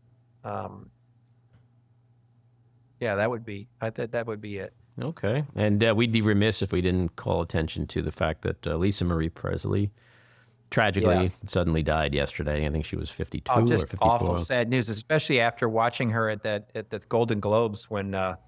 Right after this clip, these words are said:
Speaker 1: Austin Butler, who I, <laughs> I'm fascinated by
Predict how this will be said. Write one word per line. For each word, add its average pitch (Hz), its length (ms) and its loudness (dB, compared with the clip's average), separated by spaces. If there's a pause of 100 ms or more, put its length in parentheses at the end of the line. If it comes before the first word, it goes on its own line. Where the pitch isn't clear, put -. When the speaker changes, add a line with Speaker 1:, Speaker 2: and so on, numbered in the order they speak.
(260)
Speaker 1:
Austin 123 360 2
Butler, 120 460 2 (300)
who 147 320 2 (420)
I, 180 260 4 (580)
<laughs> - 800 -20
I'm 165 200 0
fascinated 139 720 -2
by 120 360 0